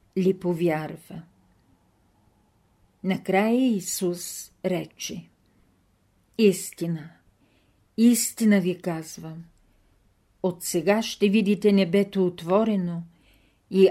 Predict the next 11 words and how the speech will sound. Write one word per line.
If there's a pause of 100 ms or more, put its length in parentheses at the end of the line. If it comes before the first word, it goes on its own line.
ангелите
Божии
да
възлизат (720)
и
да
слизат
над (100)
цена (840)
човеческа
го.“